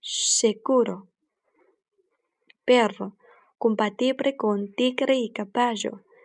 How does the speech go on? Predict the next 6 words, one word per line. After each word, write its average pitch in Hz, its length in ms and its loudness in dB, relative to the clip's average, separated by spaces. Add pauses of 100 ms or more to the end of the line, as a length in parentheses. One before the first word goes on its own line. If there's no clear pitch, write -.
(240)
Cara-, 202 300 -4 (360)
características: 220 1500 -4 (300)
real, 220 500 0 (140)
sociable, 240 880 -4 (420)
valiente, 220 760 0 (380)
inteligente, 240 880 -2